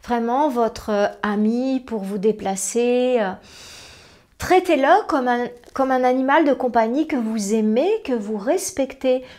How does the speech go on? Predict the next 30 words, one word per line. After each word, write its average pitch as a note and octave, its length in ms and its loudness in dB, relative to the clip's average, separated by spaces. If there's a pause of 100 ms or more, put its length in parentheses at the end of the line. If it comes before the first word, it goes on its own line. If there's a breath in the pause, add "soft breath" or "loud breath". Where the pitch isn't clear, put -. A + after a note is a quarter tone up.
(160 loud breath)
Donnez-lui D#4+ 680 2 (140)
de D4 60 2
l'exercice G#3 720 -2
chaque F#3+ 220 -6
jour. F#3+ 260 -4 (260 loud breath)
C'est - 240 -2
indispensable. C4+ 1300 0 (320 loud breath)
Ça C#4 180 0
stimule D4 580 2
la A3+ 120 4
circulation A#3 840 -2
du A#3+ 160 -4
sang, A3 420 -4
la C#4+ 140 -2
circulation G#3+ 680 -4
de G#3+ 60 -4
l'énergie. G3+ 540 -4 (260 loud breath)
C'est - 140 -4
absolument C4 640 -2
indispensable C#4 800 -2
à C4 80 0
la G3+ 100 0
santé. F#3+ 440 -6 (340 loud breath)
Pas F4 240 2
qu'à F4+ 160 0
la E4 140 2
santé D4 400 -4
du E4+ 100 0
système G#3 480 -4
immunitaire. F#3 640 -4